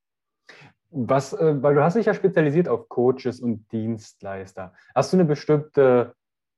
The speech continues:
weil Coach kann ja, Coach ist ja kein gesicherter oder geschützter Begriff, ist ja erstmal alles von A bis Z.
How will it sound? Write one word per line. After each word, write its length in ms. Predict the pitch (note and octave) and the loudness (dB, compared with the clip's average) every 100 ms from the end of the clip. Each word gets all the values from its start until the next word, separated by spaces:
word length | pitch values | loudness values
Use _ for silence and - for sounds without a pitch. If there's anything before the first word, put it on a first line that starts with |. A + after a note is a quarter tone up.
| _ | _
weil 280 | - C3 D#3+ | -2 2 2
Coach 440 | D#3 D3+ F#3+ G#3 - | 2 4 4 2 -2
kann 160 | D3 | 0
ja, 240 | D#3 C#3+ - - - | 2 0 -2 -12 -18
Coach 240 | - E3 E3 | -4 -2 0
ist 60 | |
ja 80 | D3 | -2
kein 180 | C#3 C#3 | -2 -4
gesicherter 640 | A#2 C3 D3+ C3+ B2 A#2+ | -4 -4 -2 0 0 -2
oder 120 | A2+ A2+ | -4 -8
geschützter 380 | G#2+ - - | -6 -6 -2
Begriff, 360 | A2 G#2 D#3+ F#3+ | -2 2 0 0
ist 100 | C#3+ | 0
ja 80 | C3+ | 0
erstmal 540 | B2+ C3+ B2+ A#2+ A#2+ - _ _ | 0 0 0 0 -4 -10 _ _
alles 320 | - D#3 G#3 G#3+ | 0 2 2 2
von 500 | C#3 B2+ B2+ B2 - | 0 2 2 -2 -6
A 180 | B2 C3 | 0 2
bis 200 | B2+ B2 | 0 -2
Z. 260 | F3+ A3+ | 0 -2